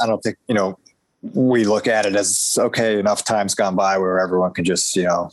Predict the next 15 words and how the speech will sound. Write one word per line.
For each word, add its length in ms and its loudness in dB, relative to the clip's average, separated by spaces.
forget 380 0
it 100 0
ever 160 2
happened. 640 -2
Like, 480 -4
you 180 0
know, 200 2
it's, 280 -4
you 100 0
know, 140 2
I 100 0
still 240 0
don't 160 2
know 300 2
that 180 0